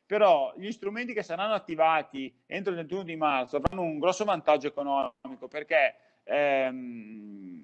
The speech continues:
al, oltre al prezzo d'acquisto solitamente si richiede un canone annuale per, eh, il collegamento della, della sim che è all'interno del, del prodotto.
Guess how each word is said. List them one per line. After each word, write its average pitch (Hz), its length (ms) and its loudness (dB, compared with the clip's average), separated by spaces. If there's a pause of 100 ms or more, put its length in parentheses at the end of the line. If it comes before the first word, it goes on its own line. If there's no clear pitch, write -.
(120)
al, 135 220 2
oltre 196 320 6
al 175 100 6
prezzo 180 220 -2
d'acquisto 180 500 -4
solitamente 180 920 -2
si - 160 -6
richiede 190 320 2
un 208 140 -4
canone 170 360 2
annuale 175 600 2
per, 165 680 0
eh, 135 340 -4
il 156 100 -6
collegamento 156 1120 -2
della, 127 440 -2
della 139 200 -4
sim 139 380 -10
che 131 260 2
è - 20 6
all'interno 123 500 -6
del, 107 500 -14
del 117 200 -14
prodotto. 120 480 -8